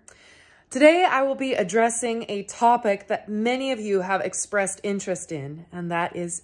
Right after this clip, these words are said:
air plants. Air plants are the newest, I would say they've replaced succulents in that they are the plant that people say is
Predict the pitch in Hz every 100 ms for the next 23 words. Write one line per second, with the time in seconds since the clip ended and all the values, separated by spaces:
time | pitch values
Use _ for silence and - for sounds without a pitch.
0 | - 208 208 208 - 170 156 147 - -
1 | - - - - - _ - 262 330 330
2 | 269 262 247 240 - - 196 196 196 196
3 | 196 180 196 190 202 226 240 233 233 -
4 | - - _ _ _ _ _ _ _ _
5 | - 247 269 - 220 202 180 180 175 -
6 | 196 190 - 180 175 180 165 160 180 175
7 | 165 160 - 190 196 226 214 - 185 175
8 | 170 - 175 - - - 208 214 208 -
9 | 190 165 151 - 160 151